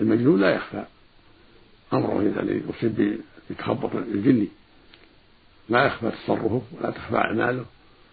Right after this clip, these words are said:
والجن ينطق على لسانه في الغالب بما يريد، يقول: "لبسته لأجل كذا، فعل بي كذا، ضرب ولدي، ضرب دابتي، فعل كذا، فعل كذا". قد يكون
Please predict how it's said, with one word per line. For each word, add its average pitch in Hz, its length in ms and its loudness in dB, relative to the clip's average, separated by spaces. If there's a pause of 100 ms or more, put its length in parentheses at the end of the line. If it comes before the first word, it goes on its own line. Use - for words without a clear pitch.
(380)
والجن 123 340 4
ينطق 123 340 2
على 110 200 2
لسانه 107 380 0
في 104 80 -2
الغالب 120 420 4 (280)
بما 107 320 -2 (1200)
يريد، 117 380 6 (220)
يقول: 101 240 -2 (720)
"لبسته 104 680 -2
لأجل 107 280 0
كذا، 113 400 0
فعل 104 340 0
بي 110 120 0
كذا، 110 400 0 (640)
ضرب 107 420 0
ولدي، 117 480 0 (640)
ضرب 110 280 2
دابتي، 113 640 0 (200)
فعل 117 280 0
كذا، 113 460 -2
فعل - 260 -2
كذا". 117 380 -4 (480)
قد 127 140 0
يكون 113 400 0